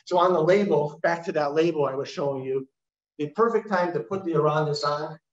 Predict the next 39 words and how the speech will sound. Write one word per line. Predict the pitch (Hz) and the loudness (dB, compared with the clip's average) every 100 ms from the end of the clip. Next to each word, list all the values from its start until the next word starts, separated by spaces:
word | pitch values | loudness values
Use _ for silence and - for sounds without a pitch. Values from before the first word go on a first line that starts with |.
| _ | _
is | 135 131 - - _ _ - | -14 -12 -14 -20 _ _ -12
at | 131 | -10
the | 135 151 | -10 -6
end | 165 160 | -4 -2
of | 147 | -2
an | 143 | 0
irrigation | 147 143 135 135 - 110 | 0 -2 -4 -8 -8 -14
cycle, | - 127 127 131 139 143 139 _ _ _ _ _ _ _ _ | -12 -8 -8 -6 -8 -8 -14 _ _ _ _ _ _ _ _
where | 131 127 | -10 -8
you | 127 | -8
have | 127 127 | -10 -10
about | 127 127 | -8 -10
six | - 151 - | -8 -10 -8
hours | 143 139 135 131 | -6 -6 -6 -8
left. | 135 135 - - _ _ - | -8 -8 -10 -18 _ _ -20
You | 123 | -16
can | 127 123 | -10 -8
then | 135 131 127 | -8 -10 -8
put | 151 147 | -6 -4
it | 143 | -4
on | 139 139 143 - _ _ _ | -4 -6 -10 -14 _ _ _
and, | 127 123 127 - _ | -14 -12 -12 -18 _
and, | 120 113 123 | -14 -14 -14
and | 117 127 127 | -12 -10 -6
use | 170 180 | -4 -4
that | 147 139 | -4 -6
water | 127 135 131 | -6 -8 -8
to | 113 - | -12 -12
push | 196 180 | -8 -8
it | 170 | -8
down | 147 143 143 | -4 -4 -2
into | 139 139 | -4 -8
the | 131 | -10
root | 123 131 - | -8 -10 -8
zone. | 127 127 127 - _ _ _ _ _ | -8 -6 -8 -14 _ _ _ _ _
It's | 101 - | -12 -4
all | 147 160 156 | 0 0 0
wet | 156 - | -2 -2
soil, | 170 151 147 127 160 - | -2 0 0 0 -4 -10